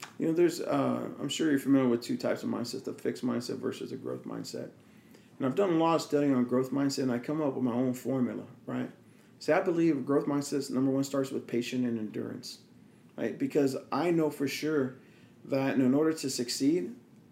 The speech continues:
it's not gonna come overnight, and I need to be patient with it.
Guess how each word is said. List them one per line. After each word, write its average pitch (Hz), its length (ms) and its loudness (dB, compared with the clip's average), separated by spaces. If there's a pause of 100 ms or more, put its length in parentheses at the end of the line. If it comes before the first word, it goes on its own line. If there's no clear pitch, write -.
(180)
it's 127 200 2
not 147 200 4
gonna 156 140 0
come 139 220 4
overnight, 113 540 -2 (240)
and 127 100 2
I 123 40 6
need 135 180 8
to 135 40 2
be 135 140 0
patient 127 480 -4
with - 180 -12
it. 117 140 -12